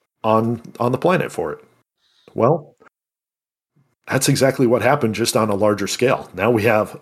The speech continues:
the entire world driving to the T C G Low to find the, the fifteen people that want to buy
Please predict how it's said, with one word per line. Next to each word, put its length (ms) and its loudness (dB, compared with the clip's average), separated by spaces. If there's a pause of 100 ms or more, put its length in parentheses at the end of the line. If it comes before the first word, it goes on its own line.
(160)
the 120 -4
entire 340 2
world 580 0 (360)
driving 440 0
to 120 -8
the 340 -4
T 120 -6
C 160 -2
G 180 -8
Low 380 0 (220)
to 100 -8
find 460 0
the, 300 -4 (120)
the 180 -6
fifteen 540 0
people 360 0
that 260 -2
want 280 0
to 160 -4
buy 420 0